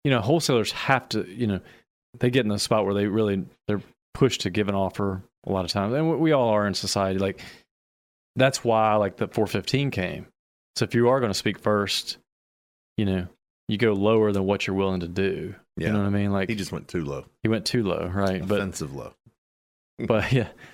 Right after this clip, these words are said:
Speaker 1: So you try to get the other person to, to come down. Like,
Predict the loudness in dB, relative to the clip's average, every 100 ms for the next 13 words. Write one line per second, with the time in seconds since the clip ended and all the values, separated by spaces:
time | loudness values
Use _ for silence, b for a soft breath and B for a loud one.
0 | B -8 0 2 4 2 -2 B B -4
1 | 0 2 2 2 0 0 0 0 -2 0
2 | -2 -2 -4 -4 -2 -4 -10 -20 _ _
3 | -4 -2 0 0 0 -2 -4